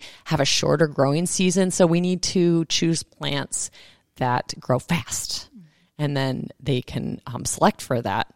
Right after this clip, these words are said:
in our plants. Um, so this is really interesting, but just a fact about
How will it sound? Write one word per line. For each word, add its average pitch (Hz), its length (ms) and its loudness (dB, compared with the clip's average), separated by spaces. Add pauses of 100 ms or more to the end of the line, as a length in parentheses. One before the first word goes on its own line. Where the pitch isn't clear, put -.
(200)
in 135 140 -6
our 123 140 -2
plants. - 560 -6 (1120)
Um, 147 460 4 (400)
so - 440 4 (100)
this 165 340 0
is 190 140 -2
really 151 340 4
interesting, 127 400 -2
but 131 120 -2
just - 240 0
a 151 60 4
fact 127 380 0
about - 280 -2